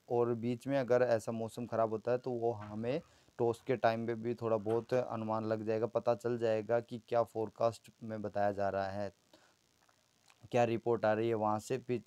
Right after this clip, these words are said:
और यहाँ पे पिच बिहेवियर की बात करें तो यहाँ पे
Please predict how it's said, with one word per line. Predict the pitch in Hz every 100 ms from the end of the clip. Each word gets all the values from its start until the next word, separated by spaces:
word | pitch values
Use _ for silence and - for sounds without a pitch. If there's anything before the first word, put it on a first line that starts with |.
| _ -
और | 123 135
यहाँ | 135 127
पे | 135
पिच | 127 147
बिहेवियर | 127 131 135 135 147
की | 143
बात | 143 120 120
करें | - 147
तो | -
यहाँ | 147 131 117 131 -
पे | 147